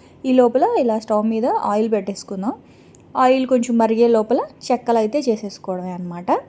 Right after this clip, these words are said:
ఇదిగోండి, ఒక పది నిమిషాలే, ఎక్కువసేపు అవసరం లేదు, ఎందుకంటే మనం కలిపాం కదా, కొంచెం సాఫ్ట్ అవుతది అనమాట.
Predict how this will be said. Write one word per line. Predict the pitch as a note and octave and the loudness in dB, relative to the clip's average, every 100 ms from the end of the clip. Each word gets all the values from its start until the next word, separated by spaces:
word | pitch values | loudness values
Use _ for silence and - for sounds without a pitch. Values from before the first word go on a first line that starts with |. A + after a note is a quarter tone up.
| - _ - | -16 _ -14
ఇదిగోండి, | F#3 F#3 F3 D3 - _ _ - - - - - | -12 -10 -12 -16 -20 _ _ -20 -20 -20 -20 -8
ఒక | B3 | -6
పది | B3 B3 A3+ | 0 0 2
నిమిషాలే, | A#3+ A#3+ C4+ A#3+ E4+ - - - - | 0 2 2 2 2 -2 -16 -20 -14
ఎక్కువసేపు | G#3 A#3 B3+ B3 | -6 0 0 2
అవసరం | G#3 G#3 A3 | -2 -2 -4
లేదు, | G#3 F#3+ | -2 -2
ఎందుకంటే | D#4 B3+ B3 B3+ B3 G#4+ B3+ - - - - | 2 2 4 2 2 2 0 -2 -14 -16 -8
మనం | G3 F#3+ F3+ F3+ D#3+ - | -6 -6 -8 -10 -14 0
కలిపాం | A#3 A#3+ C#4 G#3+ | 2 4 4 2
కదా, | F#3+ F#3 | 0 -2
కొంచెం | G3 G#3 B3+ B3+ | -2 -4 0 -2
సాఫ్ట్ | - G3+ G#3+ - | 0 -4 -4 -4
అవుతది | F3+ - - | -6 -6 -14
అనమాట. | F3 F3 | -14 -14